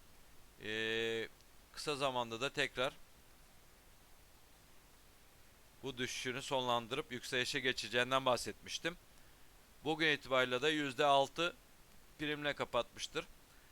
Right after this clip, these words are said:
Önümüzdeki hafta içinde pazartesiden itibaren ilk hedefi öncelikle Kaufman ortalamasının üzerine atıp, şöyle bakarsak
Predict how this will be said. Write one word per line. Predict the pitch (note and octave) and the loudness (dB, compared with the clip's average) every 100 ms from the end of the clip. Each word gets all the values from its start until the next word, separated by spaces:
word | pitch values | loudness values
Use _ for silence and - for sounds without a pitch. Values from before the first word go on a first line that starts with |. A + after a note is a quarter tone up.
| - - - | -20 -20 -6
Önümüzdeki | C#3 D3+ D3 D#3+ E3+ | -4 -2 -2 2 6
hafta | D#3+ - B2+ | 6 4 0
içinde | A#2 - B2+ D#3 F#3+ - - - - - - - - - - - - - - | 0 -4 -2 -2 -2 -8 -20 -20 -20 -20 -20 -20 -20 -20 -20 -20 -20 -20 -8
pazartesiden | A2 A#2 C3+ - C3 - B2 | -4 0 0 -2 -6 -2 -2
itibaren | A#2+ G#2 A2+ C3+ C#3 | -2 0 2 2 0
ilk | D3+ D3 | -6 -2
hedefi | C#3 B2+ B2+ D3+ E3+ - - - - - | -2 0 -2 -4 -6 -10 -20 -20 -20 -6
öncelikle | C#3 C#3 C#3+ D3 C#3 C#3 | -4 -2 -2 -2 -2 0
Kaufman | D3 C#3 C3+ C3+ | 2 2 2 0
ortalamasının | C3 - B2 A#2+ A#2+ - A#2+ | 0 0 -2 0 -4 -6 -10
üzerine | A#2 B2 B2 | -4 -4 0
atıp, | C3+ A#2+ E3 - - - - - - - - - - - - - - - - - - - - - - - - - - - - - - - - - - - - - - - - - - - - - - - - | 0 0 -6 -10 -18 -20 -20 -20 -20 -20 -20 -20 -20 -20 -20 -20 -20 -20 -20 -20 -20 -20 -20 -20 -20 -20 -20 -20 -20 -20 -20 -20 -20 -20 -20 -20 -20 -20 -20 -20 -20 -20 -20 -20 -20 -20 -20 -20 -20 -20 -18
şöyle | - A#2+ A#2+ B2 | -8 -2 -2 -2
bakarsak | A#2 C3+ B2+ - B2 - | -2 -2 -4 -2 -6 -6